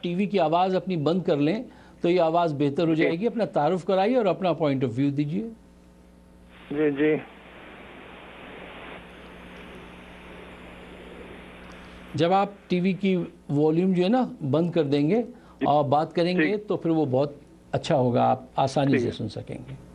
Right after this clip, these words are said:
Speaker 2: बंद कर दिया।
Speaker 1: जी।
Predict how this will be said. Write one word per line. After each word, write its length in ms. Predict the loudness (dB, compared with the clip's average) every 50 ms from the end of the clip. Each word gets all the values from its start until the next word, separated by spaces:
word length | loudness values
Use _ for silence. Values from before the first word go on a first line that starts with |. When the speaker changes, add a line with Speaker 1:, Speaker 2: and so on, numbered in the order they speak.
| -20 -20 -20 -20 -20 -20 -18 -12 -10 -6 -4 -2 0
Speaker 2:
बंद 180 | 0 0 2 2
कर 80 | 0 0
दिया। 280 | 2 2 2 0 0 -4 -12 -16 -18 -18 -16 -16 -16 -14 -14 -14 -14 -14 -14 -14 -16 -16 -16 -16 -18 -18 -18 -18 -20 -20 -20 -20 -20 -20 -20 -20 -20 -20 -20 -20 -20 -20 -20 -20 -20 -20 -20 -20 -20 -20 -20 -18 -18 -18 -18 -18 -18 -18 -18 -18 -18 -18 -8 -4 -2 0
Speaker 1:
जी। 280 | 2 4 2 2 0